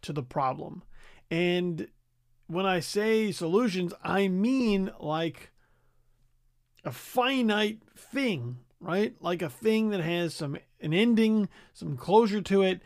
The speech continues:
a thing that brings about a resolution, right? Here's my problem. How do I fix it and make it go away so that I don't have to see it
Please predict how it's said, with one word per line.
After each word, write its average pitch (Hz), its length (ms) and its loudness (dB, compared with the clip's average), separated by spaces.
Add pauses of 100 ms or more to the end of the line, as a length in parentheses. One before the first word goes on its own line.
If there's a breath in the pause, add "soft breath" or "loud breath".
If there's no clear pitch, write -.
(140 soft breath)
a 143 80 -8
thing 220 240 2
that 160 180 0
brings 190 380 0
about 170 360 0
a 170 60 0
resolution, 165 840 -2 (180)
right? 180 180 -6 (160 soft breath)
Here's 247 320 2
my 214 220 0
problem. 143 560 -2 (200 soft breath)
How 196 220 4
do 220 100 6
I 220 140 4
fix - 320 -6
it 170 160 -4 (160 soft breath)
and 160 180 0
make 196 200 4
it 170 180 -10
go 196 260 6
away 185 520 0 (220 soft breath)
so - 180 -12
that 151 120 -4
I 170 40 0
don't 190 160 -2
have 165 200 -6
to - 60 -14
see 247 340 -2
it 247 120 -2